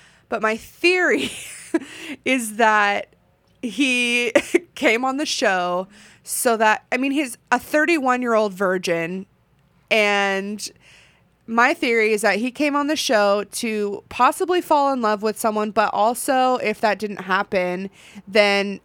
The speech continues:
all the other nice Christian virgin girls are seeing him on T V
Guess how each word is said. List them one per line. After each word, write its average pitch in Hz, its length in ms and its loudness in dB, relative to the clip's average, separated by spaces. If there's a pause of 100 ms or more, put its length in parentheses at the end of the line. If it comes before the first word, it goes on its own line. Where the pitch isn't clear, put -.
all 254 180 6
the 262 180 0
other 233 520 2
nice 214 380 -2
Christian 226 520 -4
virgin 202 400 -2
girls 185 560 -2 (460)
are 196 680 2
seeing 254 480 -2
him 240 180 -2
on 220 180 0
T 214 240 -6
V 190 560 -4